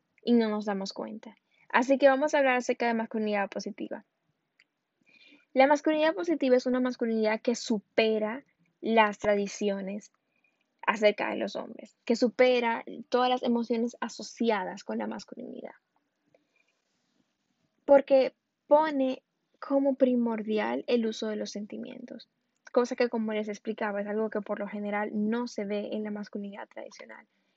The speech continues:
El hombre no debe expresar sus sentimientos, el hombre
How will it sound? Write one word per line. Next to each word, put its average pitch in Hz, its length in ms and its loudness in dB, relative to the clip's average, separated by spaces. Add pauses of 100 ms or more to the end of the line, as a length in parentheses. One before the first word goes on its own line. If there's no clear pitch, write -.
El 208 160 2
hombre 220 240 0
no 220 200 -2
debe 220 260 0
expresar 214 340 -6
sus 202 100 -6
sentimientos, 233 640 -4
el 202 160 -2
hombre 202 340 -4